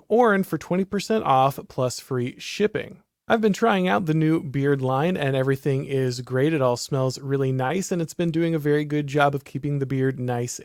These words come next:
and trim. The Beard Hedger Pro Kit is the ultimate package that makes it easier than ever to craft your signature look. It all starts with the cordless electric beard hedger.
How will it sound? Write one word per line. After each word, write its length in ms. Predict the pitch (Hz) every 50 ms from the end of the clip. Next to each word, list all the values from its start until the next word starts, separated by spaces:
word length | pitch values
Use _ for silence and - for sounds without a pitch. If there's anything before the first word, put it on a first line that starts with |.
| -
and 340 | 131 123 123 120 123 123 -
trim. 520 | - - - - 202 190 147 127 104 - - - - _ _ _ _ _ _ _
The 100 | 143 139
Beard 220 | 143 165 160 156
Hedger 240 | 143 160 156 143 147
Pro 280 | 143 - - 156 139 131
Kit 320 | - - - 247 247 240
is 120 | - 175 160
the 140 | 175 -
ultimate 340 | - 143 143 143 131 131 135
package 440 | - - 208 220 208 175 190 180 156
that 60 | 180 175
makes 200 | 165 160 151 -
it 100 | - -
easier 480 | 175 175 196 196 175 185 180 180 185 175
than 160 | 160 170 170
ever 280 | 190 202 190 190 185
to 100 | - -
craft 420 | 160 - - - 175 170 165 - -
your 360 | - 151 139 147 143 143 156
signature 640 | 143 - - 135 120 123 120 - - 139 135 139 - -
look. 500 | - 131 151 185 202 - - - - _ _ _ _ _ _ _ _ _ _
It 140 | - 156 170
all 120 | 208 202
starts 400 | 185 - - - 208 208 196 -
with 120 | - 165 147
the 60 | 147
cordless 480 | - - - 214 208 196 170 170 156 -
electric 520 | - 147 147 147 139 - - 143 135 -
beard 240 | - 202 226 233 170
hedger. 400 | 139 120 113 - 113 104 98